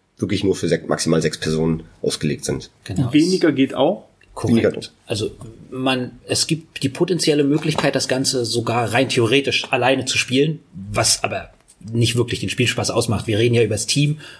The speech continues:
Speaker 2: und zwei sollten schon immer dabei sein. Es, es wird nie alleine gespielt. Und, äh, wie Michel sagt, äh, ab einer gewissen Gruppengröße ist A, der Platz nicht mehr da
Speaker 3: Ja.
Speaker 2: und B,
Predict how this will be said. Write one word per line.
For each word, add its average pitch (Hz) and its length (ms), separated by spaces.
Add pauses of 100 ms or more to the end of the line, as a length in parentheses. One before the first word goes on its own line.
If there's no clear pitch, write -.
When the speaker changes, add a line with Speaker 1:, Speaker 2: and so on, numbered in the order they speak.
Speaker 2:
und - 280
zwei 110 220
sollten 104 300
schon 92 400
immer 104 160
dabei 92 260
sein. 87 200
Es, - 180
es - 200
wird 98 200
nie 98 180
alleine 85 320
gespielt. 85 360 (400)
Und, 98 280
äh, 104 220
wie 120 80
Michel 117 320
sagt, 123 380
äh, 117 60
ab 107 420
einer 120 100
gewissen 120 380
Gruppengröße 135 580
ist - 240
A, 127 140
der 117 120
Platz 120 320
nicht 165 140
mehr 165 100
da 170 320 (180)
Speaker 3:
Ja. 127 200 (120)
Speaker 2:
und 113 460
B, 135 280